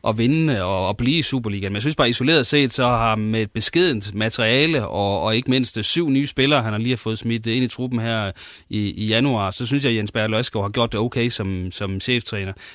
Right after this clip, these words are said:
Øh, og egentlig, som sagt, egentlig er, er enig med, med Christian i, at han havde fortjent at gøre det færdigt. Der er ikke noget i det her, der siger, at, øh, at han skulle fyres, øh, ud fra, at vi havde forventet, at de ville ligge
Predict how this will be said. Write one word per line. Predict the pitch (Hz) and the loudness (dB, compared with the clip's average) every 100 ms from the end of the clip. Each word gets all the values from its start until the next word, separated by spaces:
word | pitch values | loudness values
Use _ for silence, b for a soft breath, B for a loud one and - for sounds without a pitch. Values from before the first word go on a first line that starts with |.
| B | B
Øh, | - 98 95 | -4 -2 0
og | 104 | 0
egentlig, | 113 110 98 80 | 2 0 -2 -6
som | - 104 | -6 -4
sagt, | 104 107 - | -2 -4 -8
egentlig | - 127 107 98 98 | -4 -2 0 -4 -6
er, | 104 90 - - | -8 -8 -14 -8
er | 104 | -4
enig | 104 120 | 0 0
med, | 110 98 98 92 - - | 0 -2 -6 -8 -14 -14
med | 107 | -10
Christian | - 120 110 | -4 -4 -2
i, | 107 | -2
at | 104 | -2
han | 117 | -2
havde | 120 | 0
fortjent | 127 117 160 117 | -2 2 0 0
at | 101 | -4
gøre | 104 | -4
det | 104 | -4
færdigt. | 110 117 120 | -2 0 -2
Der | 110 | -2
er | |
ikke | 107 131 | -2 0
noget | 127 127 | 0 0
i | |
det | 113 123 | 0 -2
her, | 127 104 B B B - | 0 -2 B B B -4
der | |
siger, | 117 120 120 | -2 2 0
at, | 95 82 95 107 | 0 -4 -6 -4
øh, | 98 92 - | -4 -4 -4
at | 98 98 92 92 104 | -8 -6 -10 -10 -8
han | 110 | -6
skulle | - 113 | -2 0
fyres, | 117 127 - - - | 2 2 2 -4 -6
øh, | 101 98 98 90 87 - _ - 156 | -6 -4 -4 -6 -8 -10 _ -20 -2
ud | 143 135 | 0 0
fra, | - 107 110 | 0 2 2
at | 95 | 0
vi | 104 | 0
havde | 117 | 0
forventet, | 120 143 202 | 4 2 2
at | 120 | -2
de | |
ville | 98 95 | -2 -4
ligge | 104 | -4